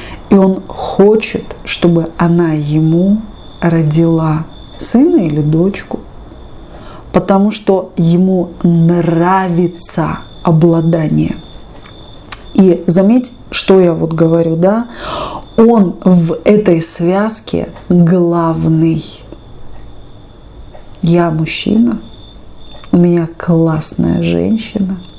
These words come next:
я ее люблю, я ею наслаждаюсь, она моя,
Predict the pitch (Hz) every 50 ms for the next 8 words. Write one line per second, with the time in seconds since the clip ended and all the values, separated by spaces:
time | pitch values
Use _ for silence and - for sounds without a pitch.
0 | - - - - - - - - - - - - - - - - - - - -
1 | - - - - 170 165 165 165 165 165 165 165 165 165 175 170 160 151 180 175
2 | 170 175 190 214 240 247 247 - - - - - - - - - - - - 175
3 | 175 170 170 165 165 165 160 165 165 160 160 160 160 - 170 170 165 170 160 160
4 | 170 175 185 196 196 190 - - - - - - - - - - - - - -
5 | - - - - 175 170 170 165 170 165 165 160 160 160 156 151 147 147 143 143
6 | 151 170 196 202